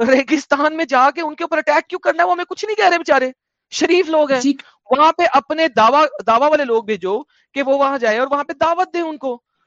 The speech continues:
Speaker 1: نہیں، نہیں، نہیں، نہیں، ہم نے لڑائی کر-، کیوں لڑائی کرنی ہے یار؟ دعوت کے لیے بھیجو ان کو یار، دعوت دو ان کو، اسلام میں بلاؤ یار، امن سے بلاؤ۔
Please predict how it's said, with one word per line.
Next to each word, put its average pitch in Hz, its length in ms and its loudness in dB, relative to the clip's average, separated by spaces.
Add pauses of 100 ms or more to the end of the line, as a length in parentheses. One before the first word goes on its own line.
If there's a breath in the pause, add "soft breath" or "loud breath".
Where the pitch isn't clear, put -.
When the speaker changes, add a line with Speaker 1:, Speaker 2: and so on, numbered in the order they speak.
(540)
Speaker 1:
نہیں، 359 220 -2
نہیں، 349 140 -2
نہیں، 320 100 -4
نہیں، 262 140 -4
ہم 233 140 -4
نے 294 80 -2
لڑائی 302 260 0
کر-، 339 220 -18
کیوں 440 200 -4
لڑائی 381 180 0
کرنی 320 200 -8
ہے 320 60 -8
یار؟ 370 220 -2
دعوت 349 300 0
کے 415 80 -6
لیے 415 80 0
بھیجو 370 280 -2
ان 302 100 -14
کو 262 140 -12
یار، 233 280 -4 (120)
دعوت 302 340 -4
دو 294 120 -8
ان 302 60 -12
کو، 302 80 -12
اسلام 254 380 -2
میں 269 80 -8
بلاؤ 240 300 -2
یار، 233 220 0
امن 240 260 -6
سے 240 100 -4
بلاؤ۔ 208 200 -2